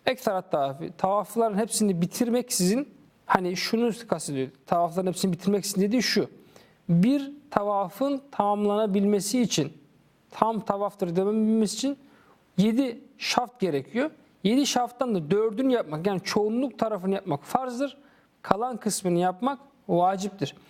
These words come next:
İşte bir kimse diyelim ki umreye niyet etti, umreye ihramını giydi. Haccı da umreden önce niyet etmek istiyor, başlamak istiyor. Dolayısıyla tavafın üç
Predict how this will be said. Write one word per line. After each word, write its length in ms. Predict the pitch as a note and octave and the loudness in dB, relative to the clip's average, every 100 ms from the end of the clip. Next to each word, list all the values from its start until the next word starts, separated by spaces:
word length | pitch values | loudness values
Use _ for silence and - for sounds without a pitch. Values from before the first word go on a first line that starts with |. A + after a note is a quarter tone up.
| - - | -20 0
İşte 420 | A#3 - G3+ F#3 | 2 2 0 0
bir 60 | C#4 | -2
kimse 440 | C#4 G3+ D#3+ D#3+ | 0 2 2 2
diyelim 240 | G3+ B3+ G3+ | 2 2 2
ki 220 | A#3 C4 - - - - _ - | 0 -2 -6 -20 -20 -20 _ 0
umreye 580 | C4+ B3+ A#3 A#3+ B3+ | 2 4 4 4 4
niyet 280 | A#3 A#3+ A3+ | 4 2 2
etti, 300 | F3+ - G#3+ | -2 -2 -2
umreye 360 | A#3 A3 A3 G3+ | 2 4 4 4
ihramını 440 | F3 F3 F3 D3+ | 2 2 0 0
giydi. 500 | C#3+ E3 A3+ A#3+ C#4+ - - _ - | 0 4 4 4 2 -4 -20 _ -2
Haccı 420 | - G#3+ - C4+ | -2 0 0 0
da 80 | G#3+ | 2
umreden 420 | G#3 G3+ A3 A#3+ - | 2 2 2 -2 -2
önce 400 | G#3+ G3+ F#3 F#3+ | 2 2 2 2
niyet 160 | E3+ D#3+ | 2 2
etmek 240 | D#3 D3 | 2 0
istiyor, 240 | C3+ D#3+ D#3 | 0 0 0
başlamak 380 | E3 G#3 A3 - | -2 0 -2 -2
istiyor. 260 | - C4 C4 - - - _ _ _ _ - | 0 0 0 -14 -20 -20 _ _ _ _ 0
Dolayısıyla 640 | A#3 C4+ A#3+ D4 A#3+ C#3 - - _ _ | 2 2 2 2 2 0 -6 -20 _ _
tavafın 580 | A#3+ A#3 A3+ - C#4 C4 | 0 4 2 2 -4 -2
üç 340 | C4+ G#3 - | -2 -2 -6